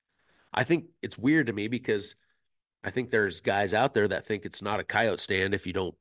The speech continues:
play some sort of rabbit or bird or some sort of prey distress sound. I think you'd be surprised the amount of stands from this point forward that I will not even play a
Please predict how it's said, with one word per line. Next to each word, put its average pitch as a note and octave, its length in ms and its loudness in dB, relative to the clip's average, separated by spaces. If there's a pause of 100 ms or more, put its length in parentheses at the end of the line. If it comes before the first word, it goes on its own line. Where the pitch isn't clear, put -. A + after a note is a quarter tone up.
play G2+ 140 -2
some F#2+ 200 -4
sort F2+ 220 -4
of D#2+ 100 -12
rabbit F2+ 340 -2
or F2 80 -4
bird F2 440 -6
or E2+ 40 -8
some E2+ 180 -8
sort F#2 180 -6
of - 80 -14
prey G2+ 160 -2
distress G2+ 360 -4
sound. D#2 320 -6 (680)
I - 80 -8
think C#3+ 180 0
you'd D3+ 120 0
be D3 100 4
surprised C3 540 2
the A2+ 60 2
amount G#2+ 220 0
of G2+ 100 -4
stands G#2+ 400 2
from F2+ 200 -8
this C3+ 160 4
point C#3+ 300 2
forward C3+ 360 8
that F2+ 180 -2
I B2 140 4
will G#2 160 2
not G#2 240 -2 (200)
even A2 280 2
play A#2+ 300 4
a E2+ 100 0